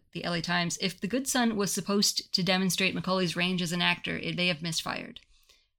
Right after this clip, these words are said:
Says a Hollywood source knowledgeable about the making of the film, The Good Son was designed by Kit to prove Macaulay could act, and it did exactly the opposite.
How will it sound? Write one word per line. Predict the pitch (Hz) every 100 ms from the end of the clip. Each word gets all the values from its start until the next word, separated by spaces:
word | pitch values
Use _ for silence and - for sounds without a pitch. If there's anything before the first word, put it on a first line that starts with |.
| _
Says | - 226
a | 214
Hollywood | 208 220 202 170
source | 202 196
knowledgeable | 196 196 208 180 175 175
about | 165 165
the | 175
making | 202 185 165
of |
the | 156
film, | - 165 165 165 _ _
The | 190
Good | 214 214
Son | 214 196
was | 180 160
designed | 170 196 202 214 208
by | - 180
Kit | - 196
to | 190 - 160
prove | - 233 196
Macaulay | 180 196 185
could | 170 170
act, | 175 - - - _ _
and | - 190
it | 170
did | 202
exactly | 180 226 - 208
the | 180
opposite. | 190 175 - -